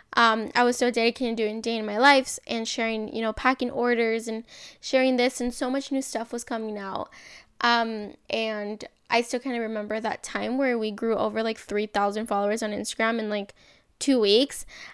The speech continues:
Um, and it was, like, such, such a hectic moment. And I remember all the team and everyone in the community was so proud, was so excited. And I honestly look back at that, I'm like, "Wow, like, that was probably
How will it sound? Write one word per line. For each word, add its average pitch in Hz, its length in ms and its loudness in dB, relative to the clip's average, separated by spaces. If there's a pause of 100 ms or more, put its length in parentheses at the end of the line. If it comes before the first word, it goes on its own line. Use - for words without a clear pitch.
(160)
Um, 220 480 8
and 269 160 6
it - 0 -
was, 285 180 2
like, - 140 8
such, - 460 2
such 254 300 6
a 330 60 6
hectic 247 360 4
moment. 240 380 4
And - 100 0
I - 20 2
remember 220 320 2
all 208 160 4
the 214 100 2
team 247 340 2
and 226 80 0
everyone 226 220 2
in 233 60 0
the 226 60 -2
community 226 280 0
was 226 140 -2
so 214 140 0
proud, 214 400 2
was 233 120 -4
so 214 140 -2
excited. 220 600 2
And 214 200 -2 (840)
I 233 100 6
honestly 247 260 4
look 233 140 0
back 226 200 2
at 262 60 -10
that, - 140 -2
I'm 220 60 -8
like, 226 220 -6
"Wow, 202 260 2
like, 202 320 -4 (460)
that 226 200 8
was 240 360 0 (680)
probably 285 520 2